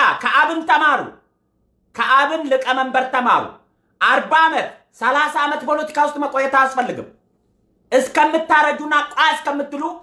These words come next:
እስከምትጃጁ መቆየት የለባችሁ። ለአዲሱ ትውልድ አስረክሙ።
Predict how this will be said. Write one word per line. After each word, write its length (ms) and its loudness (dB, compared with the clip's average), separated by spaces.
እስከምትጃጁ 800 -2
መቆየት 380 -2
የለባችሁ። 480 -2
ለአዲሱ 560 0
ትውልድ 380 -8
አስረክሙ። 480 0